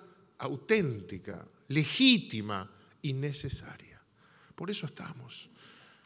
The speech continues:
Eh, a-, alguno de esos que no conoce a los blancos me preguntó si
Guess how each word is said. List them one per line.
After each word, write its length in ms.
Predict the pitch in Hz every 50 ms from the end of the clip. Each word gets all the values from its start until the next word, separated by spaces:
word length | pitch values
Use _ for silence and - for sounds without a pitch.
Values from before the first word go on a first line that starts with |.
| _ _ _ _ _ _ _ _ _ -
Eh, 120 | - - - 139 143 131 - - - - 135 139 - 113 -
a-, 600 | - - - - - - - - - - 135 139
alguno 360 | 151 165 160 185 214 202 190 202
de 60 | 208
esos 180 | 202 - 175
que 100 | - 170
no 120 | 160 185 180
conoce 300 | 175 170 190 180 - 180
a 40 | 156
los 120 | 156 151
blancos 340 | 156 175 190 180 180 185 170
me 220 | 165 160 151 156
preguntó 480 | 151 151 139 143 139 143 139 160 170 165
si 420 | 170 - - 156 147 147 143 147